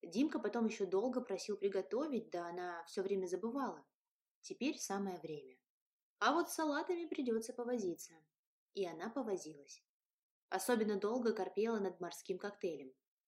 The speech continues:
Каждую креветку надо было очистить. А поскольку креветки в их доме любили все, то их в салате должно было быть побольше. Потом еще эта рыбка.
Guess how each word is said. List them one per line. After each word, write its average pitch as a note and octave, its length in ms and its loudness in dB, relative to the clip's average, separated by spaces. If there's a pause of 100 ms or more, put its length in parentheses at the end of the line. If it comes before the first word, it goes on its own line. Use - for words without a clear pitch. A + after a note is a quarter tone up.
(400)
Каждую G3 420 6
креветку F#3+ 520 4
надо F#3 220 -2
было F#3 240 0
очистить. D#3 600 -8 (680)
А - 100 -4
поскольку G3 420 0
креветки F#3+ 580 2
в - 120 -4
их - 140 -6
доме D#3+ 240 -2
любили D#3 320 -6
все, F3 460 -6 (640)
то F#3 100 0
их D#3 220 -2
в - 40 -12
салате A#3 360 -4
должно E3 380 -6
было F#3+ 200 -2
быть D#3 180 -8
побольше. E3 580 -6 (640)
Потом F3 260 -8
еще F3 220 -4
эта E3+ 200 -4
рыбка. F#3+ 480 -4